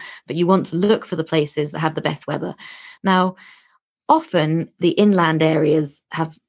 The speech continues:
like, more clear days, um, and so that can be a better bet. Uh, so there are places like, well, like, I've been to inland Canada, so around Yellowknife, there's a really cute lodge called Blatchford Lake Lodge, which is, like, you take a little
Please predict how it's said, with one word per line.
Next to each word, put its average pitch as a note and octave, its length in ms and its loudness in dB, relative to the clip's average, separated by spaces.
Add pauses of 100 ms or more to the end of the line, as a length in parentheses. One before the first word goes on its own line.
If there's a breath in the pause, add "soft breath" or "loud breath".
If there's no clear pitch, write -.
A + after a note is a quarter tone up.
(260)
like, D#3 120 -4
more E3 260 4
clear D#3+ 300 2
days, D3+ 560 -2 (400)
um, D#3+ 320 0
and E3+ 120 -2
so E3 160 2
that E3+ 200 0
can F3 240 0
be D#3+ 120 2
a D#3 60 2
better D#3 300 -4
bet. - 400 -4 (640)
Uh, D#3+ 120 -2
so D#3 140 0
there E3+ 180 4
are E3+ 40 2
places E3+ 500 -2
like, E3 320 0 (200)
well, - 200 -8
like, - 340 -14
I've E3 200 -4
been D#3 240 2
to D#3 440 0
inland E3+ 460 -2
Canada, D#3+ 460 -2
so D3+ 280 0
around E3 300 2
Yellowknife, D#3+ 800 0
there's D#3+ 140 -6
a D#3+ 60 -4
really D#3+ 140 2
cute D#3 320 -2
lodge D#3 280 0
called C#3+ 200 -2
Blatchford - 380 -4
Lake D#3 240 0
Lodge, D#3+ 240 2
which - 160 -4
is, D3+ 140 -4
like, - 100 -10 (320 loud breath)
you D#3 80 -6
take D#3+ 240 0
a E3 60 2
little D3+ 320 2